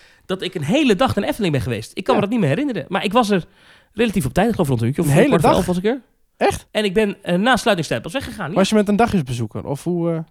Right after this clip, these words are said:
Speaker 1: Nee, wij waren bij de groepje
Speaker 2: Oh.
Speaker 1: van één iemand voor het eerst, eh, een abonnement had. En we hadden er gewoon zin in
Speaker 2: Oh,
Speaker 1: ook
Speaker 2: wat
Speaker 1: gewoon.
Speaker 2: leuk.
Speaker 1: Ja,
Speaker 2: Hoe was
Speaker 1: dus
Speaker 2: dat?
Speaker 1: het was, eh, dat was leuk. En, eh, nou, wat hebben we allemaal gedaan? Ik heb, eh, gegeten bij, eh, Bakkerij Krummel.
Speaker 2: Ah, oh,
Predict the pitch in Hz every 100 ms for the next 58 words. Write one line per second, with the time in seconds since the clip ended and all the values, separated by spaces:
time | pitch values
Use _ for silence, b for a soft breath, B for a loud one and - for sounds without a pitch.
0 | _ b b b b b b b 156 160
1 | 349 427 - 185 202 214 208 190 247 220
2 | 190 254 254 226 214 214 - 269 - -
3 | 185 - - 196 - 135 156 185 156 214
4 | 208 247 - _ - 220 233 247 127 147
5 | 349 392 359 330 165 - 185 127 _ _
6 | _ _ _ _ _ _ _ - 202 208
7 | 170 - 180 165 - 170 196 - 156 -
8 | b b b b b b 240 131 107 123
9 | - - - 208 190 190 180 170 - 220
10 | 143 156 151 139 104 104 120 190 180 -
11 | 123 104 101 - 120 - 139 247 226 117
12 | 76 64 73 80 117 113 110 110 - 135
13 | 208 349 - _ - 101 - 117